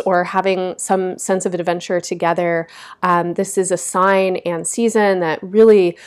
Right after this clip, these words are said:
loves it when we expand our minds and think broadly in terms of our perspectives.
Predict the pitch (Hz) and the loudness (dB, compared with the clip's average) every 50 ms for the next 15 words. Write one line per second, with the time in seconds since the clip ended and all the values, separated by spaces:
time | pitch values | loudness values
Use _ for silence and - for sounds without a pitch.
0 | - - - - 175 170 175 190 214 214 202 - 170 - - 175 175 175 180 175 | -20 -20 -12 -8 -2 2 4 4 4 4 2 0 -2 -2 -2 -2 -2 -2 0 0
1 | 175 - - - - - - - 165 170 196 202 208 196 185 185 165 156 147 147 | 0 -2 -2 -6 -12 -10 -6 -4 -4 -2 -2 -2 -2 -2 -2 -4 -6 -6 -4 -4
2 | 151 170 202 240 254 262 254 - - - - 180 180 175 170 170 - 190 175 165 | -4 -2 -2 -2 -2 -2 -2 -2 -4 -2 -2 -2 -2 -2 -4 -6 -6 -6 -8 -8
3 | - - - 151 151 160 180 196 208 208 208 202 190 190 190 - 202 196 190 196 | -8 -8 -8 -6 -4 -4 -4 -2 0 0 0 0 -2 -4 -6 -6 -8 -8 -6 -4
4 | 202 180 185 - - 185 - - - - - - - 180 175 175 175 - - | -4 -4 -4 -6 -8 -10 -8 -8 -8 -8 -6 -6 -4 -2 -2 -2 -4 -6 -10